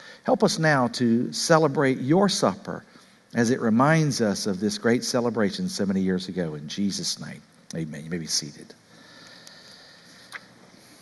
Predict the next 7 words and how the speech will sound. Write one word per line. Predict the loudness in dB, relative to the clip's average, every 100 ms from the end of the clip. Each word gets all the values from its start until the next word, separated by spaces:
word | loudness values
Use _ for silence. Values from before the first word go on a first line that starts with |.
| -20 -20 -20 -20 -20 -20 -20 -20 -20 -18 -14 -4
Jesus | 6 8 8 6
said | 8 10 10 10
that | 6 6
he | 8 8
desired | 8 6 6 8 10 10 8 6 2 -8 -16 -20 -20 -20 -20 -8 2
to | 4 8
eat | 8 8 2